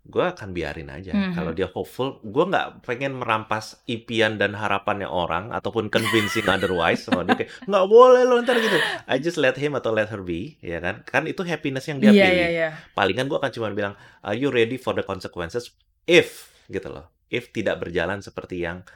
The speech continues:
Speaker 1: lo bayangkan." Dia bilang, "Kayaknya gue bisa. Kayaknya gue bisa." Ya wes, I support you, I love you,
Speaker 2: Oke,
Speaker 1: man.
Speaker 2: baik.
Speaker 1: Go for it. Kalau ada apa-apa, tanya sama gue. Nah, Bu, pertanyaan lo, kenapa kita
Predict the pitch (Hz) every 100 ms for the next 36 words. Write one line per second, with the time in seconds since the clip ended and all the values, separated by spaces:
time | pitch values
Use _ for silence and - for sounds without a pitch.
0 | _ - 85 80 78 78 76 73 80 117
1 | - _ _ _ - 131 147 165 - -
2 | _ - - 135 131 - - _ - 85
3 | 98 80 - - _ 90 90 92 - 113
4 | 120 135 - 85 92 110 185 - 131 135
5 | 190 160 165 170 185 107 101 101 117 120
6 | 95 90 90 87 85 113 113 - 87 80
7 | 78 78 73 65 _ _ _ _ _ -
8 | 95 165 - - 113 117 104 - 131 -
9 | - - _ - 156 -